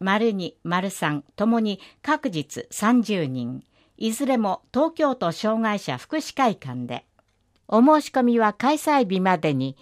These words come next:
丸一の音楽教室は電話で、東京都盲人福祉協会、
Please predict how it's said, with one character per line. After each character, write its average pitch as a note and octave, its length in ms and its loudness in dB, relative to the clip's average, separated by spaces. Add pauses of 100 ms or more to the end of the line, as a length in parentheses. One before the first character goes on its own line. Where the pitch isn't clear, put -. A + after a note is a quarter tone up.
(160)
丸 B3 320 4
一 C4+ 260 0
の E3+ 220 4
音 D4+ 160 2
楽 C#4+ 340 -2
教 A#3+ 220 4
室 - 300 -6
は B2+ 320 2
電 A3 360 4
話 A3+ 160 0
で、 E3+ 240 0 (360)
東 D4+ 240 4
京 B3+ 240 4
都 C#3 320 0 (100)
盲 A3+ 220 6
人 C#4+ 260 2
福 A#3+ 200 0
祉 - 180 -4
協 F#3 200 2
会、 C3 340 -4